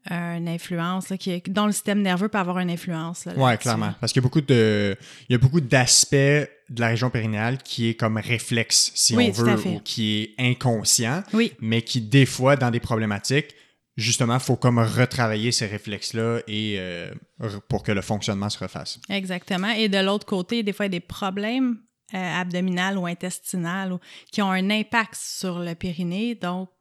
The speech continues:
Speaker 1: tu sais, faut bien connaître, là, les, les, les interactions entre les deux, là.
Speaker 2: Ouais.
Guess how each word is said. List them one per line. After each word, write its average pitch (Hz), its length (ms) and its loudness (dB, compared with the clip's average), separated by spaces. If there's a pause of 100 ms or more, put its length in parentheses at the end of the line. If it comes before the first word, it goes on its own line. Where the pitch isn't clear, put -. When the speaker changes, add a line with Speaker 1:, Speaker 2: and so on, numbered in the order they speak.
(180)
Speaker 1:
tu - 80 -6
sais, 190 40 -8
faut 208 120 -2
bien 196 160 -2
connaître, 175 460 -4
là, 175 120 -4
les, 165 160 -6
les, 160 260 -6
les 175 180 -4
interactions 175 560 -6
entre 170 200 -8
les 170 100 -8
deux, 156 200 -8
là. 151 100 -12 (220)
Speaker 2:
Ouais. 117 180 0